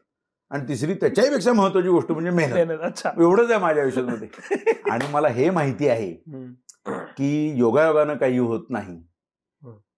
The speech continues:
Speaker 1: लॉटरी वगैरे वगैरे आपल्या नशिबात लॉटरीचा भाग नाही, जे झाले ते लॉटरीच मानायला हवं.
Speaker 2: हम्म.
Speaker 1: कष्टानं तुला जी गोष्ट मिळते ना, ती आयुष्यभर टिकते.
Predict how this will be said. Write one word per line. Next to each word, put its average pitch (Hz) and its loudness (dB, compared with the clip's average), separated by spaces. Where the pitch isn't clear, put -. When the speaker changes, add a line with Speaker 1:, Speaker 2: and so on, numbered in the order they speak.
Speaker 1:
लॉटरी 139 0
वगैरे 147 4
वगैरे 143 2
आपल्या 151 2
नशिबात 143 -2
लॉटरीचा 135 0
भाग 120 0
नाही, 107 -6
जे 143 2
झाले 139 0
ते 147 -2
लॉटरीच 131 -2
मानायला 113 -6
हवं. 87 -8
Speaker 2:
हम्म. 127 -18
Speaker 1:
कष्टानं 220 -2
तुला 202 4
जी 190 -4
गोष्ट 185 0
मिळते 156 2
ना, 123 -2
ती - -14
आयुष्यभर 208 2
टिकते. - -6